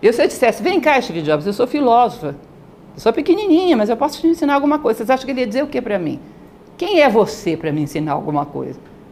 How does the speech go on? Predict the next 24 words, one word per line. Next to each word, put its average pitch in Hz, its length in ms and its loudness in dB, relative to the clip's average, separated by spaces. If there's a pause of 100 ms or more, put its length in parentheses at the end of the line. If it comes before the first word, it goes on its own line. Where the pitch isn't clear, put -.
(260)
E 381 80 -2
talvez 311 680 4
em 262 200 2
informática 190 680 0
não, 262 360 2 (200)
mas 151 140 -2
em 175 80 0
filosofia 208 500 0
talvez 453 320 0
eu 349 60 0
pudesse 180 340 -2
ensinar 160 220 -4
alguma 143 240 -2
coisa, 349 300 0 (320)
porque 175 400 -2 (240)
ele 180 220 2
tá 196 200 0
pra 214 140 0
filosofia 220 560 0
como 453 180 0
eu 453 80 2
tô - 120 0
pra 196 120 0
informática. 165 680 -6